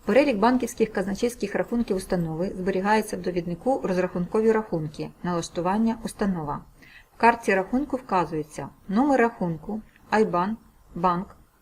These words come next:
Банк вибирається з довідника банки. Довідника банки, довідник банки можна за-, наповнювати або вручну, або підбором з класифікаторів банків та казначейств. Валюта грошових коштів,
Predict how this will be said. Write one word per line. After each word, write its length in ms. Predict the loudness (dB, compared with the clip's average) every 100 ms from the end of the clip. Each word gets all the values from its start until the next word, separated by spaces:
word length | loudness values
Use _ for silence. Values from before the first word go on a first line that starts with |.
| _ -20 -14
Банк 300 | 4 4 6
вибирається 520 | 2 4 4 4 2
з 20 | 0
довідника 500 | 0 2 0 2 2
банки. 500 | 2 0 -4 -12 -14 -18 -20 -20 -20 -6
Довідника 500 | 0 2 2 4 4
банки, 540 | 4 2 0 -4 -6 -4 4
довідник 320 | 4 6 4
банки 440 | 2 0 0 -4 2
можна 420 | 2 4 2 2
за-, 200 | 0 -2 0
наповнювати 580 | 2 4 4 4 2 4
або 200 | 6 6
вручну, 460 | 4 0 0 2 2
або 200 | 2 2
підбором 460 | 0 2 4 4
з 60 | 2
класифікаторів 800 | -4 -6 -8 0 0 4 2 4
банків 340 | 2 2 -2
та 120 | -4
казначейств. 760 | -2 0 -2 -2 -2 -2 -4 -16 -20 -20 -20 -20 -16
Валюта 380 | 0 2 4 2
грошових 460 | 2 0 2 2 2
коштів, 460 | -2 -4 -4 -10